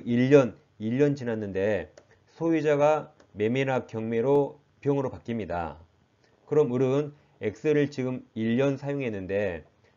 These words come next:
중간에 소유자가 병으로 바뀌었죠. 그래서 병이 을에게 나가 그래요. 그럼 을은 이 계약 누구랑 했죠? 갑과 했죠. 병과 한 적 없죠.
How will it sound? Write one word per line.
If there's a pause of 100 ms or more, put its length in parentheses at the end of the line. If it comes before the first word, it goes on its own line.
(120)
중간에
소유자가 (340)
병으로
바뀌었죠. (420)
그래서
병이
을에게 (160)
나가
그래요. (760)
그럼
을은
이
계약
누구랑
했죠? (500)
갑과
했죠. (560)
병과
한
적
없죠.